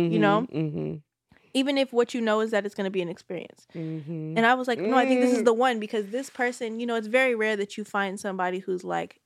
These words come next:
Speaker 1: "I'm sure of you the same way you're sure of me."
Speaker 2: Yeah.
Speaker 1: And that's what it was. Granted, I'm a Scorpio and that person's a Scorpio too, so it
Speaker 2: Oh,
Speaker 1: might just be a little bit of
Speaker 2: Lord.
Speaker 1: that. But I love, I love a Scorpio
Speaker 2: <laughs>
Speaker 1: down, for real.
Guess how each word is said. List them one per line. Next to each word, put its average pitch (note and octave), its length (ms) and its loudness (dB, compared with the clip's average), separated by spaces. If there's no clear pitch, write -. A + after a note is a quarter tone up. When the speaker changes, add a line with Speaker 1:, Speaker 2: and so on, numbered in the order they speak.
Speaker 1:
"I'm A3 220 6
sure G3+ 280 0
of F#3 100 -4
you F#3+ 120 -2
the F3 80 -10
same F3+ 200 -6
way E3+ 100 -4
you're E3+ 140 -4
sure E3 200 -6
of E3+ 80 -10
me." E3 200 -12
Speaker 2:
Yeah. D#3 440 -2
Speaker 1:
And A#3 80 6
that's C4 180 6
what C4 100 2
it G#3+ 80 2
was. G#3 240 0
Granted, G#3 540 -2
I'm G3 120 2
a F#3+ 40 0
Scorpio F#3+ 560 -4
and F3+ 120 -8
that D#3+ 120 -12
person's F3+ 300 -14
a - 20 -18
Scorpio F3+ 360 -14
too, F#3+ 240 -14
so G3 320 -10
it E3+ 40 0
Speaker 2:
Oh, - 20 2
Speaker 1:
might F#3+ 180 2
just D#3+ 140 0
be F#3 80 6
a - 40 6
little D#4+ 180 6
bit F#4+ 80 8
of - 0 -
Speaker 2:
Lord. A#4 160 6
Speaker 1:
that. F4+ 260 6
But D4+ 140 8
I E4 120 6
love, D#4+ 460 6
I D4 140 4
love D#4 160 2
a D4+ 60 -2
Scorpio C4 460 2
Speaker 2:
<laughs> - 0 -
Speaker 1:
down, C4 800 4
for - 280 0
real. C4 560 2